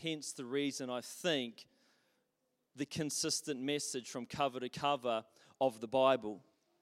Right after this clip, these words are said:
Matthew six twenty-four says, "No one can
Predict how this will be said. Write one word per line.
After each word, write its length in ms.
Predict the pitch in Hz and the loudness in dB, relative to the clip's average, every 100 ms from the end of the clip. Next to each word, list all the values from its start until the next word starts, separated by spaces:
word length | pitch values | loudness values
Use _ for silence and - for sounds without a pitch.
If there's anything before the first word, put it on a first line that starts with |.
| _ _ - - _ | _ _ -20 -20 _
Matthew 360 | 160 175 180 165 | 6 8 6 2
six 360 | - 208 - | 6 6 4
twenty-four 600 | - 190 170 - 185 180 | 0 2 2 4 6 6
says, 260 | 180 160 131 | 6 0 6
"No 180 | 160 165 | 8 8
one 140 | 165 | 6
can 200 | 160 160 | 0 -2